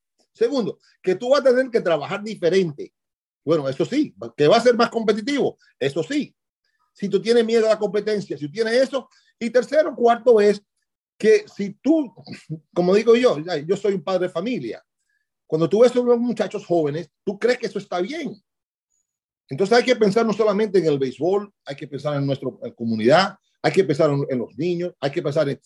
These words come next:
algo que sea mejor. Económicamente no va a cambiar, es, es, va a mejorar. Si tú trabajas, si esta persona, para mí, una persona en un,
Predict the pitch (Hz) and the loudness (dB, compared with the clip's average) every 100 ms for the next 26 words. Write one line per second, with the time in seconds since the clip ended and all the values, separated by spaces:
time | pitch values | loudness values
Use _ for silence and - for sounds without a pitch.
0 | _ _ _ 202 254 226 170 151 190 180 | _ _ _ 4 6 4 2 0 0 -2
1 | 151 120 123 92 _ _ _ _ _ _ | -2 -4 -4 -4 _ _ _ _ _ _
2 | _ - - 151 185 233 247 226 214 220 | _ -20 -6 -2 4 4 4 4 2 2
3 | 208 175 165 165 143 139 131 - _ _ | 0 2 0 0 -4 -6 -8 -10 _ _
4 | 165 - 185 190 - 185 208 185 160 226 | -10 -2 -2 -2 -4 0 0 -2 -2 0
5 | 240 180 139 127 123 95 80 _ _ _ | 0 0 0 -2 -4 -6 -14 _ _ _
6 | _ _ _ _ _ _ 170 165 202 214 | _ _ _ _ _ _ -6 -2 2 2
7 | 214 202 190 - _ - 180 214 208 190 | 2 0 -4 -6 _ -6 -2 -2 -2 -4
8 | 185 160 202 208 202 185 160 190 190 180 | -2 -2 0 0 0 -2 -4 -4 -4 -6
9 | 165 160 165 | -8 -8 -10